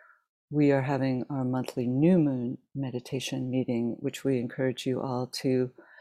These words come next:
link up with. Um, that will begin at six P M Eastern Daylight Time. And, um, maybe Michael will put the link for that in the chat box.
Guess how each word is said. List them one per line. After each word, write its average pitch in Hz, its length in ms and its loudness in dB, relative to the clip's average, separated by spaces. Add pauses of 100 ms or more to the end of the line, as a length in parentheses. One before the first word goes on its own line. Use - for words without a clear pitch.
(320)
link 139 280 2
up 131 220 -4
with. 208 340 2 (720)
Um, 131 460 -2 (520)
that 135 200 2
will 147 120 2
begin 135 680 0
at 135 180 -6
six - 500 -4
P - 140 -2
M 139 220 0
Eastern 135 520 -4
Daylight 135 480 0 (280)
Time. 120 540 -4 (800)
And, 131 400 -2
um, 123 280 -6 (440)
maybe 143 320 6
Michael 131 360 2
will 127 120 -2
put - 300 -4
the 127 100 -6
link 131 260 -2 (100)
for 135 80 -8
that 139 340 -6
in 147 200 -2
the 131 80 -2
chat - 260 -2
box. - 380 -2